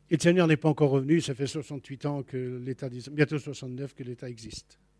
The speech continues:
Mais on arrive aux soixante-dix ans bientôt. L'année prochaine aussi, on va fêter les cinquante ans de la réunification de Jérusalem, des jubilés.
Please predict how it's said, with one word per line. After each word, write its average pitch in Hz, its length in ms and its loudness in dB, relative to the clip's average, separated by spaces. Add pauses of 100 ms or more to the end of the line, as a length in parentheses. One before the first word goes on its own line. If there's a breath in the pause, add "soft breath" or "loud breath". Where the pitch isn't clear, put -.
(420 soft breath)
Mais 147 100 8
on 165 100 8
arrive 170 300 4 (480)
aux 131 300 -12
soixante-dix 151 580 -8
ans 277 80 -2
bientôt. 123 380 -10 (1600 soft breath)
L'année 135 160 4
prochaine 139 400 -4
aussi, 190 220 -2
on 165 60 2
va 135 120 0
fêter 139 320 -4
les 135 100 -4
cinquante 147 440 -2
ans 151 40 2
de 143 40 0
la 127 100 2
réunification 139 720 -4
de 127 60 -10
Jérusalem, 151 560 -2 (680)
des 131 80 -4
jubilés. 151 720 6